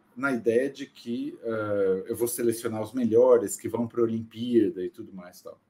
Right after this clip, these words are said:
Agora, não é esse o espírito da, da educação pública, né? Esse é o espírito da educação do, do esporte de alto desempenho. O, o espírito da, da educação física numa escola é você desenvolver o gosto de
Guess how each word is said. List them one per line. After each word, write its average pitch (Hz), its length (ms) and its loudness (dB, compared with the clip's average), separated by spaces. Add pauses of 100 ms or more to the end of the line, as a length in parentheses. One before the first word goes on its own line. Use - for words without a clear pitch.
(560)
Agora, 175 240 4
não 208 200 2
é 220 120 4
esse 180 260 6
o - 20 -10
espírito 113 480 0
da, 92 160 -6 (160)
da 101 100 -6
educação 98 420 -12
pública, 85 500 -14
né? 98 140 -20 (160)
Esse 104 220 -12
é 160 40 -8
o - 20 -8
espírito 117 340 -6
da - 60 -10
educação 143 540 -8
do, - 260 -14 (300)
do 117 120 -4
esporte 120 500 2
de 131 100 -2
alto 139 200 0
desempenho. 117 680 -2
O, 131 40 -12
o 127 40 -6
espírito 165 440 6
da, 113 80 -2 (120)
da 120 80 4
educação 113 440 -2
física 120 480 0
numa 104 200 -6
escola 117 680 0 (600)
é 135 100 -4
você 123 260 0
desenvolver 113 720 2
o 110 80 -2
gosto 104 500 -6
de 92 400 -10